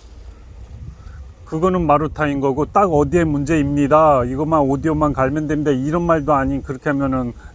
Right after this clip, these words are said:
그거는 안 되는 거죠. 예, 그러면 답 안 나오는 거예요, 이제.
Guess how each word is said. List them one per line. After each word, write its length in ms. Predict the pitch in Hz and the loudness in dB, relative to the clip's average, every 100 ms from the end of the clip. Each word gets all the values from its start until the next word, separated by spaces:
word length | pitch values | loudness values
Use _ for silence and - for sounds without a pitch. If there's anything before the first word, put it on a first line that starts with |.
| - | -6
그거는 480 | 131 139 131 117 113 - - - - - - - | -4 -2 -2 -4 -8 -16 -20 -18 -18 -16 -16 -6
안 240 | 123 120 | -4 -2
되는 260 | 131 127 120 | -2 -4 -4
거죠. 360 | 113 104 110 - - - - - - | -6 -4 -6 -10 -20 -20 -20 -20 -16
예, 300 | 113 110 110 107 | -10 -8 -8 -10
그러면 400 | - 160 156 143 - | -4 -2 -2 -4 -6
답 220 | - 123 | -4 0
안 160 | 117 113 | 0 0
나오는 340 | 120 113 110 | -4 -6 -8
거예요, 260 | 104 107 101 | -8 -8 -10
이제. 220 | 92 | -14